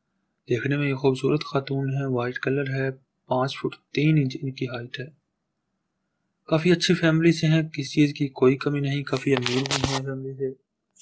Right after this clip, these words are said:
मुसलमान हैं, फ़िरका सुन्नी है,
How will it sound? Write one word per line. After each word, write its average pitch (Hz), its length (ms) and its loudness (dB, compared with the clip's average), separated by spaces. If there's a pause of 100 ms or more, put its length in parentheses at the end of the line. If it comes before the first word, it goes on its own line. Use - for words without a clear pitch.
(680)
मुसलमान 131 720 0
हैं, 147 200 -4
फ़िरका 131 420 0
सुन्नी 131 460 -6
है, 135 240 0